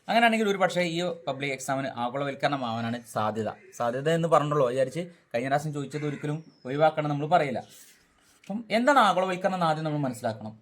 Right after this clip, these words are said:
ആഗോളവൽക്കരണം എന്ന് പറഞ്ഞു കഴിഞ്ഞാൽ ലോകരാജ്യങ്ങളുടെ ഏകീകരണത്തെയാണ് നമ്മൾ ആഗോളവൽക്കരണം എന്ന് പറയുന്നത്. സാമ്പത്തിക ശാസ്ത്ര ജേതാവായ, സാമ്പത്തിക ശാസ്ത്രജ്ഞനായ നോബൽ സമ്മാന ജേ-, ജേതാവുമായ ജോസഫ് സ്റ്റിഗ്ലിറ്റ്സിൻ്റെ അഭിപ്രായത്തിൽ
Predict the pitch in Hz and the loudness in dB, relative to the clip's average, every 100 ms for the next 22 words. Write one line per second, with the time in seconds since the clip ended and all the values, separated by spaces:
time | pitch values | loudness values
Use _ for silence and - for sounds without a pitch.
0 | - 165 180 233 240 226 240 233 185 165 | -6 -4 0 2 2 4 4 4 0 0
1 | 143 135 131 131 123 120 143 156 175 220 | 0 -2 -2 -4 -4 -4 2 2 4 4
2 | 196 170 175 170 170 139 139 151 151 156 | 4 2 -2 0 0 -2 -4 -4 -2 0
3 | 147 - - 127 127 123 - 120 117 127 | -2 -4 -4 -4 -2 -6 -8 -6 -4 -2
4 | 135 139 123 120 123 110 165 220 _ 202 | 0 0 -4 -6 -6 -4 -4 -8 _ 0
5 | 170 120 92 90 _ _ _ _ _ _ | 0 -2 -8 -14 _ _ _ _ _ _
6 | _ _ - 190 190 214 220 240 226 196 | _ _ -4 0 2 0 -2 -2 0 0
7 | 180 202 - 196 160 160 156 151 143 135 | 0 -6 -10 -14 -4 2 4 6 4 2
8 | 131 - _ _ _ _ _ _ _ _ | 0 -6 _ _ _ _ _ _ _ _
9 | _ _ _ _ _ _ _ - 165 165 | _ _ _ _ _ _ _ -2 0 2
10 | 175 190 180 170 170 - 160 151 147 147 | 0 -2 2 0 0 -6 0 2 2 0
11 | - _ 247 _ _ _ - 143 156 175 | -8 _ -20 _ _ _ -6 -2 -2 0
12 | 185 175 170 156 143 - _ 135 139 135 | 0 0 0 -2 -4 -8 _ -6 -4 -4
13 | 135 127 147 160 170 208 - 151 156 - | -4 -4 0 2 2 -2 -2 -4 -4 -4
14 | 160 139 120 127 127 123 113 120 | -4 -4 -4 -4 0 0 0 -6